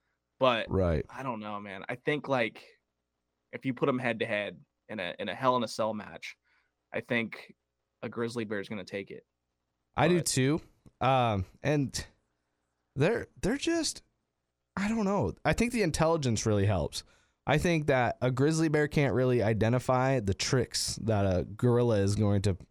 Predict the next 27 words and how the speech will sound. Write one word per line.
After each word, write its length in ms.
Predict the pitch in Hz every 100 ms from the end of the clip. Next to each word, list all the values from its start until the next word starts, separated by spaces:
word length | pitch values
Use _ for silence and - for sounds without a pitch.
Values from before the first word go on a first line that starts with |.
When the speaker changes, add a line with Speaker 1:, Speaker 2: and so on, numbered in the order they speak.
| -
Speaker 2:
put 160 | - 120
on 240 | 110 110
this 160 | 95 -
grizzly 360 | 101 104 85
bear. 260 | 64 52 - _ _ _ _ _ _ -
Speaker 1:
Right. 120 | 117
Speaker 2:
I 40 |
think, 360 | 135 135 117 - _ _ _ -
I 80 | 131
think 200 | 160 139
the, 200 | 131 120 - -
the 320 | 127 127 120
gorilla's 440 | 107 127 147 147 120
got 300 | 123 120 -
the 100 | 95
strength 680 | - - 123 127 165 - - _ -
plus 340 | 139 131 120
the 100 | 113
smarts 540 | - - 113 90 - -
to 380 | - 113 98 - - _ _ 110
outdo 360 | 117 107 113 92
a 40 |
grizzly 360 | 98 95 85 71
bear. 240 | 58 - _ _ _ _ _ -
Speaker 1:
I'm 140 | 127
with 180 | 120 -
you. 140 | 95